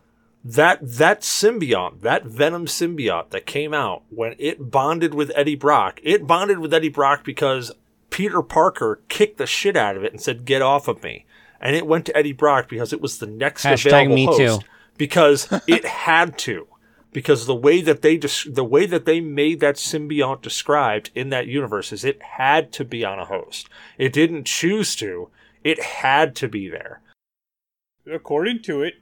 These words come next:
Speaker 3: it, uh, it says, "Go fuck yourself" on that,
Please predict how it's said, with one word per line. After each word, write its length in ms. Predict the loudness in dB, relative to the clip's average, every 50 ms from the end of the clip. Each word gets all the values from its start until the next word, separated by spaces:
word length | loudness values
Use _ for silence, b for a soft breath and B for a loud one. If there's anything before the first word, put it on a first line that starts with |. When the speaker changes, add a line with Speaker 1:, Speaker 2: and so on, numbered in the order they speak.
| _ _
Speaker 3:
it, 260 | -10 -8 -8 -6 -4
uh, 340 | -4 -4 -2 -2 -2 -4 -6 -8 _
it 160 | -12 -12 -10
says, 420 | -8 -6 -6 -4 -4 -6 -6 -10 _ _ _ -6
"Go 160 | -4 -4 -4
fuck 260 | -2 -4 -4 -4 -6
yourself" 420 | -8 -10 -8 -6 -4 -4 -4 -4 -6
on 180 | -8 -8 -8
that, 240 | -6 -6 -6 -6 -6